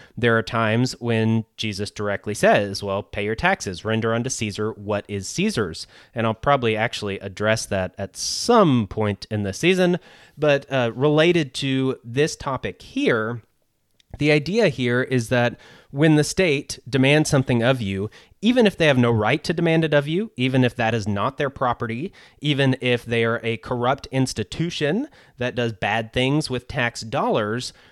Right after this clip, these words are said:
they are still the authority over you, and therefore, you are supposed to submit to them as long as there is no direct contradiction.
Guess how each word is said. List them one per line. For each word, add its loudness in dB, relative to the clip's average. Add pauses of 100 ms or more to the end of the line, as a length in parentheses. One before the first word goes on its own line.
they 0
are 0
still -2
the 0
authority 2
over -2
you, -6
and 0
therefore, -2 (220)
you -2
are 0
supposed -4
to -4
submit -4
to -4
them -2
as -6
long 0
as -6
there 0
is -4
no -2
direct -4
contradiction. -4